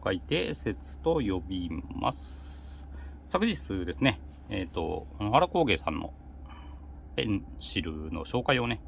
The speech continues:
ちょっとさせていただきました。まあちょっといただき物を含めてちょっと紹介して、まあYouTube今日見たらどえらい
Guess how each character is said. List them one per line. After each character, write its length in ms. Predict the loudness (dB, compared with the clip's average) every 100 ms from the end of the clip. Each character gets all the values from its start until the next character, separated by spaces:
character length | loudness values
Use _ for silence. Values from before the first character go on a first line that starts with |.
| -8
ち 100 | -8
ょ 20 |
っ 20 |
と 140 | -6 -6
さ 160 | -4
せ 180 | -2 -2
て 100 | -2
い 100 | -4
た 80 | -4
だ 60 | -4
き 40 |
ま 120 | -4
し 80 | -6
た。 80 | -10 -14 -14 -14 0
ま 120 | 2
あ 20 |
ち 100 | 2
ょ 40 | 0
っ 20 |
と 260 | -4 -4 -6 -10 -6
い 100 | 4
た 100 | 4
だ 120 | 4
き 100 | 2
物 360 | 4 4 4 0
を 80 | -4 -12 -14 -14 -16 -18 -16 -14 -12
含 240 | -2 2
め 80 | 2
て 220 | 0 -6
ち 60 | -6
ょ 40 | -6
っ 20 |
と 80 | -4
紹 200 | -4 -2
介 120 | -4
し 200 | -4 -12 -12 -12 -6
て、 220 | -4 -4 -8 -14 -14 -14 -10 -2
ま 120 | 0
あ 80 | 0 -6 -14 -2
YouTube 440 | 0 2 -2 -4 -8 -12 -16 -14 -2
今 140 | 0
日 60 | 2
見 80 |
た 100 | 0
ら 140 | 0 -2 -10 -16 -16 -8
ど 220 | -4 0
え 100 | 2
ら 120 | 4
い 120 | 2